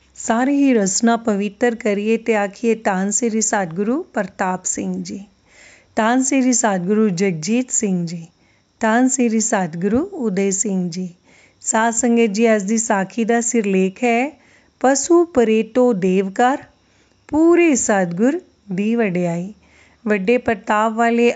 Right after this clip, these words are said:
ਅਟਲ ਪ੍ਰਤਾਪੀ ਸਤਿਗੁਰ ਪ੍ਰਤਾਪ ਸਿੰਘ ਜੀ ਦੀ ਮਹਿਮਾ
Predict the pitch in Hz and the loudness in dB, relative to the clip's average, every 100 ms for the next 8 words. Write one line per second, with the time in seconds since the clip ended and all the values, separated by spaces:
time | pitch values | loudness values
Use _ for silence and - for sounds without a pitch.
0 | 240 190 254 262 254 226 202 208 196 196 | -2 0 0 0 0 -2 -2 -2 -4 0
1 | 254 220 170 - - - 247 240 233 269 | 0 0 -4 -16 -20 -4 0 0 0 0
2 | 247 233 - 220 226 233 - 285 277 269 | 0 -2 -2 2 2 0 0 2 4 4
3 | 247 269 226 196 220 233 269 | 2 2 2 2 2 2 2